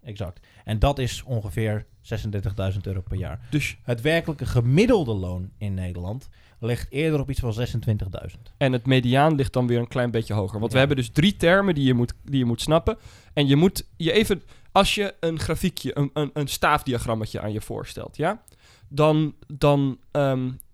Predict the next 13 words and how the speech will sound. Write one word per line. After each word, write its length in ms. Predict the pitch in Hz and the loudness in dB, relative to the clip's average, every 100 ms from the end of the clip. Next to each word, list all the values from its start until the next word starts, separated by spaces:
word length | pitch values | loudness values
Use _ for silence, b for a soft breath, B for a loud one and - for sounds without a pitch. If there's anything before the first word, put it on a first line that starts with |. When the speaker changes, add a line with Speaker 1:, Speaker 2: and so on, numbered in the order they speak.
| _ - | _ -8
Speaker 2:
en, 200 | - 151 | -2 0
en 240 | 156 147 135 | 2 0 0
de, 220 | 127 104 | -2 -4
je 160 | 143 131 | -6 -6
begint 300 | 123 175 143 | -6 -6 -6
aan 60 | |
de 80 | 127 | 0
linkerkant 500 | 165 214 185 147 123 | 2 2 0 -2 -2
bij 120 | 117 110 | -2 0
nul 380 | 120 190 240 | 6 6 8
euro 300 | 202 202 190 | 4 4 4
per 180 | 180 175 | 4 2
maand 340 | 170 170 208 | 4 2 0